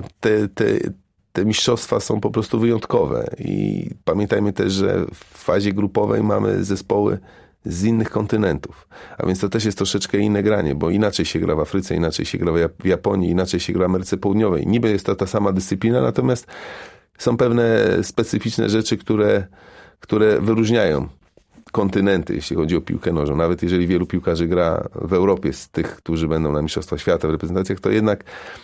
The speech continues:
troszeczkę inaczej się gra. My głównie gramy z drużynami europejskimi, które,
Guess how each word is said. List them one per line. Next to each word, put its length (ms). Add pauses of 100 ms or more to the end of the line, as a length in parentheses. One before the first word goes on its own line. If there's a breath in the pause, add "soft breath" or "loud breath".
(120 loud breath)
troszeczkę 400 (500)
inaczej 360
się 120
gra. 220
My 500 (220)
głównie 340
gramy 300
z 60
drużynami 480
europejskimi, 760
które, 480